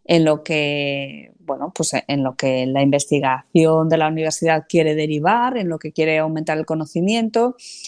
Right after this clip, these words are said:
y la industria, pues, tiene necesidades de soluciones específicas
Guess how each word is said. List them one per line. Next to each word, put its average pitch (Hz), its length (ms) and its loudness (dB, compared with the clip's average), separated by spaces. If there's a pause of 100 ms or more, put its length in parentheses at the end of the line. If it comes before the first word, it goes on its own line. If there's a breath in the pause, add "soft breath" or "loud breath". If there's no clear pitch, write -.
y 226 120 6
la 196 120 6
industria, 214 720 -2
pues, 180 140 -6
tiene 185 240 -6
necesidades 196 880 -2
de 196 80 -2
soluciones 208 760 0
específicas 233 1040 0